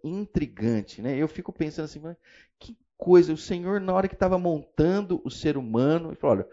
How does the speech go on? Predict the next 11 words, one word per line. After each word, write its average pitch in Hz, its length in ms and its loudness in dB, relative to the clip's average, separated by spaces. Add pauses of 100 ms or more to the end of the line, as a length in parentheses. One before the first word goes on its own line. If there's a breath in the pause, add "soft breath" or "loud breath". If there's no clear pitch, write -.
(200 soft breath)
o 117 80 -6
ser 170 340 -2
humano 151 480 0
de 151 140 -10
vez 143 300 0
em 139 80 -12
quando 151 340 -2
vai 156 120 0
ter 156 180 -4
coceira'", 127 840 0 (680)
né? 143 320 -2